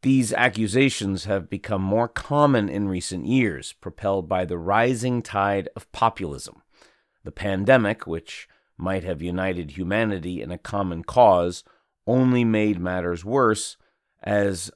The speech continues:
unsubstantiated theories about the virus's origin and the safety of various vaccines spread like wildfire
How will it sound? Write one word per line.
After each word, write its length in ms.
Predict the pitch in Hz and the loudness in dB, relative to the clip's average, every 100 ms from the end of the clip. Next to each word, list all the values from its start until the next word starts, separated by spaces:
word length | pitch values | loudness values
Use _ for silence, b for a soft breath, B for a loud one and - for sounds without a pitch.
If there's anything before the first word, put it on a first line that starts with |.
| - | -4
unsubstantiated 1300 | 123 135 135 123 110 - 131 127 113 117 110 98 87 | 2 2 2 0 -4 -2 0 0 0 0 0 0 -6
theories 600 | - 147 139 123 117 98 | 2 4 4 4 0 -4
about 340 | - 107 104 - | -4 0 0 0
the 80 | 95 | -2
virus's 640 | 101 104 101 95 92 87 | 2 4 2 -2 -4 -8
origin 680 | - 123 139 117 127 139 139 _ - | -2 2 2 0 -4 -8 -12 _ -8
and 280 | 92 113 110 | -2 0 0
the 80 | 98 | 0
safety 600 | - 123 117 - 107 - | 0 0 0 -4 -4 -2
of 220 | 95 92 | -2 -2
various 480 | 82 107 101 95 87 | 0 2 2 -2 -4
vaccines 800 | 92 90 - 151 127 101 104 - B B B | -4 -4 -2 0 2 0 -2 -8 B B B
spread 600 | - - - 117 113 101 | -8 -8 -2 4 4 4
like 300 | 107 107 101 - | 2 0 0 -6
wildfire 1200 | - 90 104 117 113 80 - 69 60 62 65 | -6 0 4 6 4 2 -6 -8 -8 -10 -14